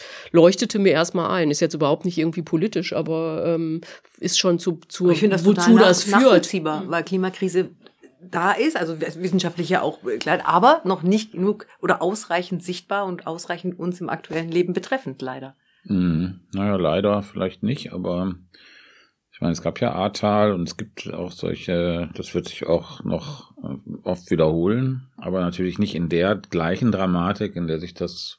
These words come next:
Speaker 3: wahrscheinlich mit allen Schäden im globalen Süden zutragen wird. Das ist richtig.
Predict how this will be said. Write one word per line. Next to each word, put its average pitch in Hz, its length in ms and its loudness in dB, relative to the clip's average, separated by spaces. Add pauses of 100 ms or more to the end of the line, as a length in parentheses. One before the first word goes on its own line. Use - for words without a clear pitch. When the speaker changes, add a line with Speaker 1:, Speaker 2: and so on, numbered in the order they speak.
Speaker 3:
wahrscheinlich 92 840 -4 (880)
mit - 120 -6
allen 90 260 -2
Schäden 90 300 2
im 90 80 2
globalen 85 420 0
Süden 80 460 -2
zutragen 71 580 -8
wird. 67 300 -12
Das - 320 -18
ist - 100 -16
richtig. - 580 -12